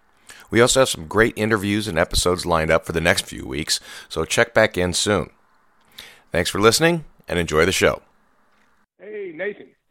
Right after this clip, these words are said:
Speaker 1: Ezra, how you doing?
Speaker 2: I'm doing good. How about you?
Speaker 1: Pretty good.
Speaker 2: We on the air here for Chop Talk?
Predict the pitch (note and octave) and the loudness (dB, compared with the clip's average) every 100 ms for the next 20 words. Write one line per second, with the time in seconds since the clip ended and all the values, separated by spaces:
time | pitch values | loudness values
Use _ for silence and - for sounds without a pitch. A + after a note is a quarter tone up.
0 | _ _ - F#3 D3 F#2 - A#2+ C#3 C3+ | _ _ -4 0 0 -2 -2 -2 -2 2
1 | C#3+ A2 D2+ _ _ _ _ - - D3+ | 4 4 0 _ _ _ _ -20 -8 -8
2 | C#3 D#3+ D3 C#3 D#3 C3+ B2+ A#2 - A#2 | 2 2 4 4 4 4 2 -2 -4 -8
3 | - _ - F#2 F2+ A#2 F3 E3+ - _ | -8 _ -8 -6 -2 -2 0 -2 -8 _
4 | _ _ _ _ _ _ _ _ - - | _ _ _ _ _ _ _ _ -20 -4
5 | A2+ B2 C3+ B2 B2+ C#3+ C#3+ D#3 D3 - | 2 4 2 2 2 4 4 4 0 -2
6 | - D3+ - F#3 F3 F3 F3 | 0 0 2 4 4 4 -8